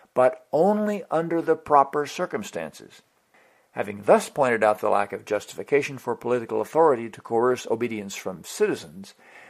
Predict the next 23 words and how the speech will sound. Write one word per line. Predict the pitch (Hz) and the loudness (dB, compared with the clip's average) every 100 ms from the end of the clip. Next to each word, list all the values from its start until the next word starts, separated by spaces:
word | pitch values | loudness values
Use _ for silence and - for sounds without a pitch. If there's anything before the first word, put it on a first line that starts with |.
| _ | _
we | 123 | 0
are | 117 110 | 4 4
prepared | - 107 107 101 92 | 2 -6 -2 -2 -4
to | 110 | -6
move | 104 95 | -6 -2
on | 82 85 | -2 -2
to | 120 127 | 0 -2
authority | - 113 110 123 | 2 2 2 0
figures. | 117 226 139 78 - - _ _ _ _ _ _ - | -4 -6 -6 -12 -16 -20 _ _ _ _ _ _ -6
The | |
government | 120 208 233 185 | 4 4 4 -4
claims | - - 247 208 104 107 | -10 -2 0 0 -4 -8
to | 127 | -8
be | 120 | -8
the | 113 | -6
sole | - 107 110 | 2 4 4
repository | 117 147 151 117 101 95 98 | 4 2 2 -2 -4 -2 -2
of | 101 | -4
legitimate | 113 110 98 95 104 - | -6 -6 -8 -8 -12 0
force | 151 120 - | 2 2 0
in | 104 | -10
the | 107 | -8
nation. | 101 92 - - | -8 -10 -14 -20